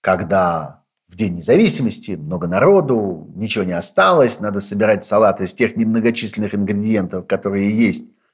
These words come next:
на кухне. «Интересно, — пишут они, — чем руководствовался администратор ресторана, если в его запасах оказалось больше ромена, чем всего остального?»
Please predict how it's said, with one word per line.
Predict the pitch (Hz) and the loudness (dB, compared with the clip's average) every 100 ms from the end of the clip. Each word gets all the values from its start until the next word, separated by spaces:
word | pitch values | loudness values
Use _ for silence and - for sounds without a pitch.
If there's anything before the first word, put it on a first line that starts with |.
| _ | _
на | 101 98 | -2 2
кухне. | 196 - 170 131 - _ _ _ _ _ 107 | 2 2 0 -2 -6 _ _ _ _ _ -4
«Интересно, — | 120 156 185 170 - 95 - | 0 2 4 4 2 -6 -12
пишут | 98 - - | -12 -10 -12
они, — | 80 71 _ _ _ _ _ _ _ _ | -12 -16 _ _ _ _ _ _ _ _
чем | - 180 147 | 0 2 2
руководствовался | 117 120 131 139 - 113 101 - 101 90 - - _ | 0 2 2 0 -2 -2 -2 -2 -2 -2 -4 -14 _
администратор | 104 85 104 117 - 120 107 95 95 | -6 -4 -2 -2 2 2 2 -2 -8
ресторана, | 95 - 92 123 170 147 - - _ _ _ _ _ _ _ _ | -10 -6 0 2 2 0 -6 -10 _ _ _ _ _ _ _ _
если | 104 113 117 | -4 -2 0
в | 113 | 2
его | 120 117 | 2 4
запасах | 110 151 156 - 107 | 2 4 2 2 -4
оказалось | 95 107 120 110 101 | -2 2 4 2 0
больше | - 120 113 - | -2 0 2 0
ромена, | 98 104 110 143 135 104 | 0 0 2 0 0 -2
чем | - 104 | -2 -2
всего | 107 - 92 95 | -4 -6 -4 0
остального?» | 107 - 101 190 76 | 0 0 -2 -2 -8